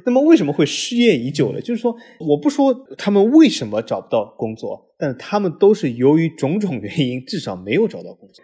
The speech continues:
Speaker 1: 我们可以看到被热刺解雇的穆里尼奥，被尤文解雇的萨里，就各种各样这样的教练，他们现在齐聚意甲，哈，甚至还有尤文另外一个解雇阿莱格里。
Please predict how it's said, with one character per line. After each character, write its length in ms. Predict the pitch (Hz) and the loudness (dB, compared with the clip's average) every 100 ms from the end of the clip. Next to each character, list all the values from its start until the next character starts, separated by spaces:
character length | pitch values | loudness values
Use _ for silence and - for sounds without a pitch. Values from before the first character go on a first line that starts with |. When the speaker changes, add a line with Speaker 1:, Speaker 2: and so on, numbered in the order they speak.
| _ | _
Speaker 1:
我 80 | 104 | -12
们 80 | 107 | -8
可 140 | 120 | -6
以 60 | 104 | -8
看 160 | 107 | -8
到 140 | 95 90 _ - | -10 -10 _ -4
被 200 | 104 98 - | -4 -4 -2
热 120 | 117 | -4
刺 200 | - 110 | -4 -10
解 160 | 98 92 | -16 -14
雇 140 | 107 | -10
的 180 | 101 95 - _ | -8 -8 -10 _
穆 100 | 117 | -10
里 100 | 98 | -10
尼 200 | 92 101 | -10 -8
奥， 180 | 101 95 _ _ | -8 -10 _ _
被 160 | 110 98 | -6 -4
尤 140 | 107 | -6
文 140 | 117 | -6
解 140 | 110 95 | -8 -12
雇 120 | 110 | -10
的 100 | 101 | -12
萨 260 | - 113 92 | -6 -6 -6
里， 100 | - _ _ - | -14 _ _ -8
就 140 | 151 | -8
各 240 | - 302 | -4 -2
种 120 | 165 113 | -2 -4
各 100 | 127 | -6
样 140 | 107 | -6
这 120 | 123 | -6
样 100 | 104 | -8
的 80 | 98 | -10
教 220 | - 113 | -6 -6
练， 180 | 98 95 _ _ | -6 -12 _ _
他 120 | - | -14
们 100 | 117 | -12
现 160 | 107 110 | -10 -10
在 120 | 95 | -12
齐 240 | - - 107 | -12 -16 -16
聚 220 | - 110 | -16 -16
意 120 | 95 | -14
甲， 160 | 92 - | -16 -8
哈， 140 | 117 | -8
甚 200 | 107 139 | -6 -6
至 80 | 113 | -4
还 160 | 117 117 | -2 0
有 60 | |
尤 140 | 110 117 | 0 0
文 140 | 120 | -2
另 120 | 139 135 | -2 -2
外 120 | 110 | -2
一 20 | |
个 60 | 104 | -4
解 140 | 101 | -8
雇 160 | - 107 | -8 -6
阿 140 | 113 | -4
莱 120 | 107 | -6
格 200 | 107 101 | -6 -8
里。 140 | 101 | -10